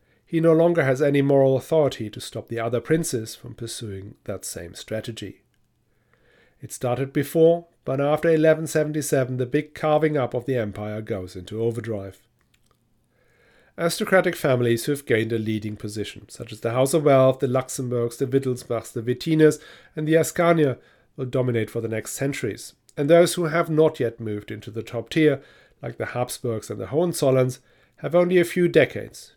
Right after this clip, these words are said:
to get into the game. As for Italy, the truce with the Lombard League will lead to a more sustained peace six years later, a peace that will completely rejig the alliances, turning Milan from foe to friend.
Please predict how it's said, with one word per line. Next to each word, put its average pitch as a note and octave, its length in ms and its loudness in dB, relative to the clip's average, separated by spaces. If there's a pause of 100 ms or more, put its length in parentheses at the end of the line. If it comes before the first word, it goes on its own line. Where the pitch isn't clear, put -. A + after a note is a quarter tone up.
to C3+ 100 -18
get A2 220 -4
into F#2+ 220 -14
the G#2 80 -12
game. G#2+ 380 -4 (1500)
As E3+ 160 -2
for F#3+ 140 4
Italy, A2+ 440 0 (500)
the E3+ 100 -6
truce F#3 340 4
with F3 100 -4
the F3 80 4
Lombard D3+ 360 8
League A#2 320 2
will C#3 80 0
lead A2 300 0
to B2 140 -4
a A#2 40 -2
more A2+ 220 -2
sustained G#2 520 -6
peace G2 280 -10
six - 280 -14
years G#2+ 180 -8
later, A#2+ 440 0 (520)
a - 40 -20
peace C3+ 320 0
that C#3 160 -2
will D#3 120 4
completely D#3+ 480 -2
rejig C3 520 0
the A#2 120 -4
alliances, B2+ 680 0 (460)
turning C#3+ 320 2
Milan B2 480 2 (160)
from - 200 -12
foe A2+ 400 -6
to - 160 -12
friend. B2 480 -2